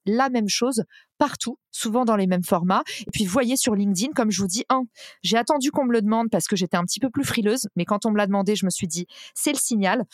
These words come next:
Et grosse bonne nouvelle pour ceux qui nous écoutent, je sais que vous aimez bien LinkedIn. Alors, j'ai quand même une grande news. Cette année, LinkedIn est en train de revaloriser la vidéo.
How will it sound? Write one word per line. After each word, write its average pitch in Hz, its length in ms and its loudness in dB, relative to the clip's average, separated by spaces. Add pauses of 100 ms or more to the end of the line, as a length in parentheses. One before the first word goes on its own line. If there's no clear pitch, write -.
(280)
Et 190 100 0
grosse 233 320 0
bonne 262 160 2
nouvelle 226 480 2
pour 170 140 -2
ceux - 100 0
qui - 160 -2
nous 185 180 0
écoutent, - 360 -6 (120)
je - 140 -8
sais - 180 -2
que 160 100 -6
vous 160 180 -2
aimez 147 160 -2
bien 202 200 0
LinkedIn. 190 420 0
Alors, - 360 -6
j'ai 160 140 -4
quand 185 140 0
même 208 100 2
une 190 100 0
grande 208 300 0
news. 202 240 2 (480)
Cette 277 280 0
année, 208 420 0
LinkedIn 196 380 -2
est 220 40 0
en 175 60 -2
train - 160 -2
de 156 100 0
revaloriser 202 760 2
la 185 120 4
vidéo. 190 520 0